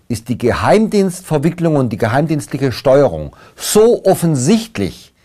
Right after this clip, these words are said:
wie im Falle des sogenannten N S U. Und trotzdem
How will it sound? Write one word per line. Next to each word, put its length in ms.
wie 220
im 100
Falle 440
des 140
sogenannten 400
N 160
S 160
U. 160
Und 160
trotzdem 600